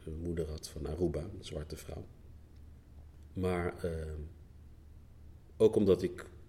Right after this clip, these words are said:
wel heel erg s-, sterk soms buiten mijn wil om geschaard word bij, bij de gekleurde samenleving in Zuid-Afrika. Ehm, zelfs hier in, in Nederland trouwens ook wel.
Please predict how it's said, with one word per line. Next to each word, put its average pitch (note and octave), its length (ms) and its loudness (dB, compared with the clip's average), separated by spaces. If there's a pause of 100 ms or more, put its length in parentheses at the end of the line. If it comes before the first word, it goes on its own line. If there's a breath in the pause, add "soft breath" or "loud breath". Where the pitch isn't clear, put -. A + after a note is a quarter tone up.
(300)
wel F2+ 440 6
heel F#2+ 220 2
erg E2 280 0
s-, - 260 -2 (260)
sterk - 600 6 (1120)
soms F#2+ 240 2
buiten F#2 300 10
mijn F#2 120 6
wil F#2+ 100 12
om F2+ 160 6
geschaard A2 560 6
word D#2+ 240 6
bij, E2 460 8 (420)
bij D2+ 440 0
de C#2+ 260 0
gekleurde E2+ 460 6
samenleving E2+ 760 4
in - 60 -4
Zuid-Afrika. - 680 -8 (1200 loud breath)
Ehm, - 120 -8 (1080)
zelfs A2+ 360 10
hier F#2 180 10
in, E2 240 10
in E2 120 6
Nederland D#2+ 460 4
trouwens D2 320 0
ook - 160 4
wel. - 280 0